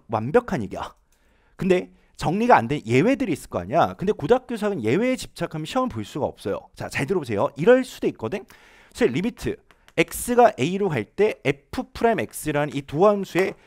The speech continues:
극한값을 계산을 하려고 하는데, 자, 잘 생각해봐. 너네한테는 사실 원래 수학적으로는 두 가지가 있어요.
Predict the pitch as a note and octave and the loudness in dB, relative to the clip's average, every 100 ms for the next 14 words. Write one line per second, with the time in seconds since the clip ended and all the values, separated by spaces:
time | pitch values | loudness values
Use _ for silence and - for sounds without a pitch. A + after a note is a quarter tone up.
0 | _ - - B3+ A#3 G3 G3 G3 G#3 C#3 | _ -8 -2 0 0 -2 -4 -4 -4 -2
1 | G#3 G3+ A3 C4+ A#3 F#3 A3+ A#2 E3+ D3+ | -2 0 -2 2 2 2 -2 -2 0 0
2 | E2 - - A#2+ - C3 G3 D3+ F#2 C3+ | -2 -10 -12 -8 -6 -4 0 0 2 2
3 | A#3 - - - - - - B2 G#3+ B3 | 0 -6 -20 -20 -20 -20 0 2 4 2
4 | A#3 A3 A3 A#3+ C#3 B2 B2+ - C#4+ C#4 | 0 -4 -2 0 0 0 0 2 2 4
5 | A#3 G3 D3+ C#3+ D#3 - C#3+ B3+ A3 A#2+ | 0 2 0 -2 -6 -8 4 4 4 -2
6 | - F2 E2+ | -4 -8 -8